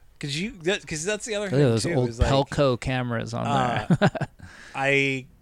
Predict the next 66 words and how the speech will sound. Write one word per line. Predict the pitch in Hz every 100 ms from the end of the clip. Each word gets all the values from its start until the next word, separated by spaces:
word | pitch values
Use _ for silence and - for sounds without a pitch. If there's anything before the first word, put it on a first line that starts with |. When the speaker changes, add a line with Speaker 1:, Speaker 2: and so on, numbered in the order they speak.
| -
Speaker 1:
got | - 139
my | 135 123
first | - 139 -
Fugazi | 135 117 120 120 135 147 156 -
C | -
D |
Speaker 2:
Uh-huh, | 123 127 135 160 156
sure. | - 143 156 127 - - _
Speaker 1:
in | 131 135
the | 123
bargain | 113 127 135 135 123
bin | 120
of | 117
the | 107
Walmart. | 101 110 107 - -
Speaker 2:
Oh, | 127 147
yeah. | 143 143 170 -
<laughs> | -
Speaker 1:
And | -
I | 131
don't | 135
know | 131 131
how. | 117 127 139
I | 131
think | 135 139 - - - -
to | 165
this | 165
day, | 175 160
it's | -
still | 151
one | 143
of | 131
the |
biggest | 110 123 123 -
mysteries | 117 120 135 120
of | 127
my | 113
life, | 107 143 110 - - 214 -
Speaker 2:
<laughs> | 226
Speaker 1:
how | 143 131
In | 127 139
on | 143
the | 135
Kill | - 135
Taker | 131 151 135 170 180 -
Speaker 2:
Oh, | 175 180
wow. | 120 165 135
Speaker 1:
ended | 143 143
up | 139
Speaker 2:
Oh, | 170
that's | 143 165 120
late, | 123 196 143
too. | - 190 151 135
Speaker 1:
in, | 135
uh, | 127 123
the | 113 117
bargain | 123 127 127 120
bin | 110 113 107 107 117
in | -
Speaker 2:
Yeah. | 110 127
Speaker 1:
the |
Grand | 143 127
Island, | 123 131
Nebraska | 113 120 123 -
Walmart. | 110 107 120
Speaker 2:
Yeah. | 123 123 135 120